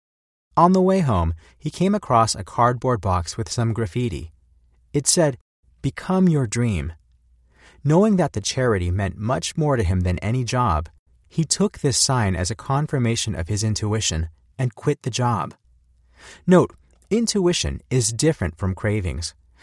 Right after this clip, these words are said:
I'm not talking about giving in to the urge to eat at Burger King every time you walk by one. This is about the important things in life. Four Minute Books was started entirely on intuition,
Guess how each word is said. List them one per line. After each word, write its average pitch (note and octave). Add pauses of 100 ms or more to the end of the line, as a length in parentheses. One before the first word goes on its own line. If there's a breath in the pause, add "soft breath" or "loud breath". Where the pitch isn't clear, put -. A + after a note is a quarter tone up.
(160 loud breath)
I'm C3
not A3
talking D#3+
about G2+ (160)
giving D3+
in C#3
to A2+
the G2
urge A2
to -
eat G#2
at -
Burger G#2+
King D#2+
every F#2
time F#2
you D#2
walk G2
by D#2+
one. D2 (480)
This E3+
is F#3+
about F2 (100)
the B2+
important C3+
things G#2
in G#2
life. G#2+ (840)
Four G#3
Minute F#3
Books - (220)
was C#3+
started D3
entirely D#3
on A2+
intuition, A2+